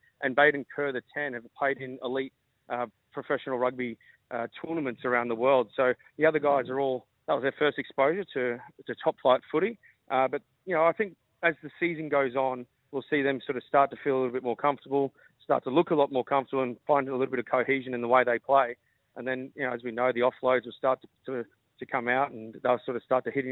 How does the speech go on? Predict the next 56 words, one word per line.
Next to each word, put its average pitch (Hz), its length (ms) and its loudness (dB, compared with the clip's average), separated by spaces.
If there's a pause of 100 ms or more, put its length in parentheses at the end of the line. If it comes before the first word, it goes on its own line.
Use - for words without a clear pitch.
(100)
hit 156 160 -4
their 127 140 4
strides. 131 360 4
I 120 60 -4
think, 180 200 -4 (240)
you 165 80 2
know, 151 60 4
even 147 240 -4 (300)
I 151 100 0
spoke 147 240 -6
to 127 60 -10
Jake 123 240 -4
Gordon, 120 240 -8
the - 120 -20
captain 139 240 -8
of 120 40 -10
the 117 60 -8
Waratahs, 120 520 -6
through 127 120 -4
the 110 80 -4
week, 117 220 2
and 117 120 -2
he 127 160 -4
said 120 140 -2 (640)
the 123 140 -8
first 156 260 4
game 135 240 2
up 127 120 -6
against 120 260 -8
this 123 140 -12
Fijian 117 420 -4
side 117 200 -2
is 104 120 -14
the, 123 100 -12
t-, 127 380 -4
the 127 60 0
ideal 123 300 6
time 117 280 -2
that 117 80 -10
you 113 80 -10
wanna, 117 180 -4 (160)
wanna 123 200 -4
get 139 160 -4
them, 180 200 -4 (200)
uh, 120 120 -2
before 120 280 -4
they've 117 100 2 (200)
sort 123 120 -4
of 113 100 -2 (300)
had 147 180 4
that 135 160 2 (140)
time 131 200 -2
to 113 60 -10 (140)
click 180 240 -4
and, 120 200 -10
and 117 300 -8